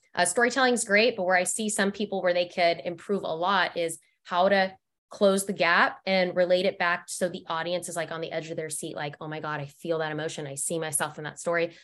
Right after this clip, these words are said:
I'm so inspired." And that's what I really love to help people with, to give, like, standing, to deliver standing ovation talks and create impact.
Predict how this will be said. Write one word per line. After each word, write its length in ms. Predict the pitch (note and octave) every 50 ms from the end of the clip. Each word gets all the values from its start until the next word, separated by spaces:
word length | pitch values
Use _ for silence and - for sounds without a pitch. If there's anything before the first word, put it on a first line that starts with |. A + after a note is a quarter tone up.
| _ _ -
I'm 120 | D#3+ D#3+ D3
so 460 | - - F#3+ E3+ E3 E3+ F3 F3 - _ -
inspired." 540 | E3+ D#3+ - - E3 D#3 D#3 D#3 C#3 C#3 D3
And 80 | D3+
that's 200 | D3 D3 D3 -
what 80 | F3 E3
I 60 | D#3+
really 260 | D3+ D#3 D3+ D#3 D3
love 180 | C3+ C#3+ C#3+ -
to 80 | D#3
help 220 | C#3 C#3+ - - _
people 240 | - D#3+ D3+ D#3 D3+
with, 220 | D#3 C#3+ D3 -
to 80 | - D#3
give, 220 | D3 C#3+ C#3+ C#3+
like, 180 | - - - -
standing, 480 | - - - F3 D#3+ D#3 D3+ D3+ - - _ _ _ _ -
to 60 | G3+
deliver 320 | E3 F3+ E3+ F3+ E3+ E3
standing 380 | D#3+ - - F3+ E3 D#3+ D#3 D3+
ovation 400 | D3 C#3+ C#3+ C#3+ C#3+ - D#3 D#3+
talks 420 | - - - - - - - - - _ _ _ _ _ _ _ _ _ -
and 80 | F#3 F3+
create 280 | - - G3 F#3 F3+ F3+
impact. 500 | F3 E3+ E3+ E3 D3 - - - -